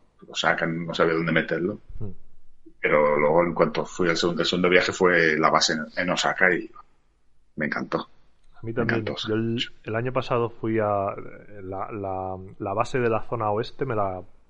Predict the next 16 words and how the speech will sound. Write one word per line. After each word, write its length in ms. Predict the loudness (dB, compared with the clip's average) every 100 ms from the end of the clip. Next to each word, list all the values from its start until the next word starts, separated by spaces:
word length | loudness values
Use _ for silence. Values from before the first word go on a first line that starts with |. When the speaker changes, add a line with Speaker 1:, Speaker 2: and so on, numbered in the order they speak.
| -12
Speaker 2:
quedé 180 | -6 -2
en 80 | -2
Osaka 380 | -2 -4 -4 -10 -14 -20 -20 -18 -18 -18 -20 -20 -8
y, 840 | -2 0 2 2 2 0 -4 -12 -14
Speaker 1:
Mm. 20 | -12
Speaker 2:
y 200 | -8 -6
ya 80 | -4
estuve 280 | -2 0 0
muchos 300 | -2 -4 -4
más 180 | -4 0
días 200 | 0 0
allí, 160 | -2
estuve 280 | -2 -2 -4
como 140 | -2 -4
una 100 | -4
semana 380 | -4 -4 -4